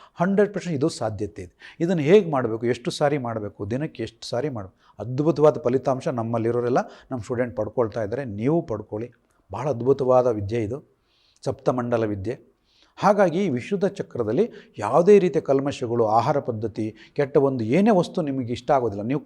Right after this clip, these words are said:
ಗುರಿ ಕಡೆನೇ ಹೋಗ್ತಾ ಇರ್ತಾರೆ, ಗುರಿ ಕಡೆನೇ ಹೋಗ್ತಾ ಇರ್ತಾರೆ. ನಿಮ್ಮ ಗುರಿ ಡೈವರ್ಟ್ ಆಗೋದಿಲ್ಲ, ಜಿಗ್‌ಜಾಗ್ ಆಗೋದೇ ಇಲ್ಲ.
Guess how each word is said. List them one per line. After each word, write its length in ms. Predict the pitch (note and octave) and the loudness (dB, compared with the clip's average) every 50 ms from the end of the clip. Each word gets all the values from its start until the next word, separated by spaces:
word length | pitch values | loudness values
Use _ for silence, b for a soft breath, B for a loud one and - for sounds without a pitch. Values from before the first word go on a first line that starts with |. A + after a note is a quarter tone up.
| - C#3 | -6 -4
ಗುರಿ 260 | C3 C3 E3+ F#3+ F#3 | 2 4 4 4 4
ಕಡೆನೇ 260 | - F#3 E3+ F3 F#3 | 4 2 2 2 2
ಹೋಗ್ತಾ 320 | E3+ C#3 C3+ A#2 - A#2+ G#2+ | 2 0 0 -2 -2 -4 -4
ಇರ್ತಾರೆ, 200 | G2+ G#2+ G2+ G2+ | -2 -4 -6 -2
ಗುರಿ 220 | A2 C#3 D#3 D#3+ | 0 0 0 0
ಕಡೆನೇ 260 | - D#3 D#3 D#3 C#3 | -2 -4 -6 -4 -6
ಹೋಗ್ತಾ 220 | A2+ G2 - - G2 | -8 -10 -12 -16 -20
ಇರ್ತಾರೆ. 400 | _ _ _ _ _ _ - - | _ _ _ _ _ _ -12 -8
ನಿಮ್ಮ 160 | C3+ C#3+ C#3 C3 | -6 -2 2 6
ಗುರಿ 200 | F#3 G#3 C4 B3+ | 6 6 6 6
ಡೈವರ್ಟ್ 420 | D3+ C3 C#3+ E3 E3 F3 D#3+ - | 6 6 6 8 8 6 6 6
ಆಗೋದಿಲ್ಲ, 320 | B2+ A#2+ B2 A2 A2+ A2 | 4 2 2 0 0 0
ಜಿಗ್‌ಜಾಗ್ 400 | A2 B2 A#2 A#2 B2 D#3+ D#3 - | -2 -4 -2 2 4 4 4 4
ಆಗೋದೇ 320 | A#2 A2 G#2 B2+ C3+ C#3+ C#3 | 2 -2 0 0 2 2 2
ಇಲ್ಲ. 120 | A2+ F#2 | 0 0